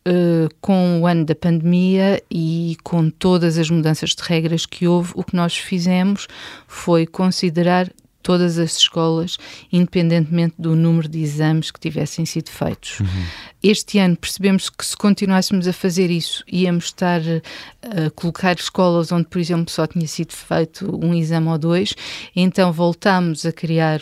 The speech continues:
Speaker 1: um mínimo de exames, mas abaixo do que era habitual. E, portanto, este ano só entram escolas onde tenham sido feitos, eh, vinte exames no mínimo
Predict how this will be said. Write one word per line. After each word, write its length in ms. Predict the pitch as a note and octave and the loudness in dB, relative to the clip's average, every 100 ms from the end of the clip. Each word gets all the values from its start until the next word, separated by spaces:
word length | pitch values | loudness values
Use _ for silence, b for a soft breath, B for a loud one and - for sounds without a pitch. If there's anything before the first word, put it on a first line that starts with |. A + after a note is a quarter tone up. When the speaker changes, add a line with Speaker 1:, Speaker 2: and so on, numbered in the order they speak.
| - | -4
Speaker 1:
um 140 | E3+ D#3+ | 0 2
mínimo 460 | E3 D#3+ D#3+ D#3 | 4 4 2 0
de 80 | D#3 | -2
exames, 480 | D#3 D#3+ E3+ F#3 - F#3+ | -2 0 0 0 -2 0
mas 240 | F3 E3 | 0 0
abaixo 360 | E3+ E3 E3 - | 0 -2 -2 -6
do 80 | E3+ | -6
que 120 | F3 | -2
era 100 | E3 | 0
habitual. 480 | D#3+ E3+ - D#3 - B B B | -2 -4 -2 -2 -4 B B B
E, 60 | E3+ | -10
portanto, 320 | - E3+ F#3 | -2 -2 0
este 280 | E3+ - F#3 | -2 -2 -2
ano 160 | D#3+ | 0
só 260 | D3+ F3 E3+ | -2 -2 0
entram 360 | E3 D3+ E3 D#3+ | 0 -2 -4 -6
escolas 760 | - - F3 F3+ F#3+ A3+ - B B B | -8 -4 0 2 0 -4 -8 B B B
onde 160 | F3+ F#3 | -2 0
tenham 360 | F#3 F3+ F3+ F3+ | 0 0 0 -2
sido 580 | - F3+ E3+ G3 F#3+ - | -4 -4 -2 -4 -6 -10
feitos, 880 | - - F#3 F3+ - - G3+ - - - | -14 -2 0 0 -4 -10 -8 -8 -8 -2
eh, 440 | F3+ F3 E3+ E3+ - | 0 2 0 0 -4
vinte 560 | D#3 F3 F#3 - - - | -2 0 0 -2 -10 -8
exames 640 | E3+ D#3+ E3 E3+ F3 - - | -4 -2 0 0 -2 -6 -6
no 180 | F3 E3+ | -2 2
mínimo 400 | E3+ D#3 D3+ | 2 2 0